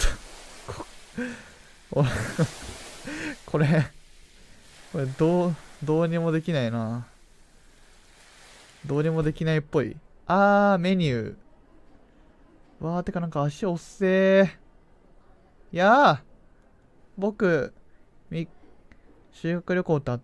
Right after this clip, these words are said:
という間なんだな。なんか、すごい。同級生初めてじゃない？もう卒業まで行事もない。ちょっと悲しい。え、青鬼の世界で同級生、初めてじゃない？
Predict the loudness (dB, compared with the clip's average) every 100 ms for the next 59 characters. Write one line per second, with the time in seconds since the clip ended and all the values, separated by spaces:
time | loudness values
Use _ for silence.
0 | -4 -2 0 -2 -2 -4 -6 -6 -12 -18
1 | _ _ -20 -20 _ -6 -2 0 0 -2
2 | -4 -18 -6 8 10 10 8 4 6 6
3 | 4 2 2 4 4 4 2 2 2 2
4 | 2 4 2 0 -6 -20 -20 -20 -20 -16
5 | -6 -4 -4 -4 -4 -2 0 0 0 2
6 | 2 2 0 0 -2 -2 -6 -8 -10 -6
7 | -4 -4 -6 -6 -6 -10 -20 -20 -20 -20
8 | -20 -20 -20 _ _ _ 6 8 8 4
9 | 6 8 10 8 6 4 2 4 6 6
10 | 6 6 6 4 2 0 0 4 4 4
11 | 2 -2 -8 _ _ _ _ _ _ -4
12 | 0 2 2 4 4 4 2